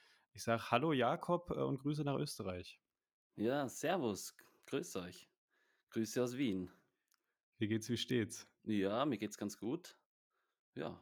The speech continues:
Speaker 2: freu mich, dass ich dabei sein darf.
Speaker 1: Sehr schön, ja, wir freuen uns auch. Magst gleich mal ein paar Worte zu dir sagen? Wer bist du?
Speaker 2: Ja.
Speaker 1: Was machst du? Warum könntest du relevant für den Podcast oder eine Therapiestunde sein?
Speaker 2: Ja,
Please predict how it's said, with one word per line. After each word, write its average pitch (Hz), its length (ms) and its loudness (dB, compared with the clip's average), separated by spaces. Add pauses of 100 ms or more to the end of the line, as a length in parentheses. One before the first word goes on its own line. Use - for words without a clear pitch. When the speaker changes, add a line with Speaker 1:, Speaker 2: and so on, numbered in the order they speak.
(120)
Speaker 2:
freu 98 160 2
mich, 110 160 2
dass 110 160 -2
ich - 380 -8
dabei 110 220 2
sein 101 200 -2
darf. 85 340 -6 (800)
Speaker 1:
Sehr 120 260 2
schön, 104 240 0
ja, 104 160 2
wir 120 100 4
freuen 139 280 2
uns 120 180 0
auch. 113 400 2 (400)
Magst - 240 2
gleich 135 240 4
mal 143 80 4
ein 131 80 2
paar 123 180 4
Worte 123 240 4
zu - 160 -4
dir 120 200 4
sagen? 117 420 0 (300)
Wer 113 120 2
bist 104 220 2
du? - 60 6
Speaker 2:
Ja. 127 60 4
Speaker 1:
Was 117 200 2
machst - 320 0
du? 147 260 2
Warum 117 240 0
könntest 120 340 -2
du 123 40 0
relevant 110 480 2
für - 320 -8
den 113 140 4
Podcast - 580 -4
oder 117 140 -2
eine 110 120 2
Therapiestunde 104 720 -4
sein? 90 280 -6 (680)
Speaker 2:
Ja, 107 420 2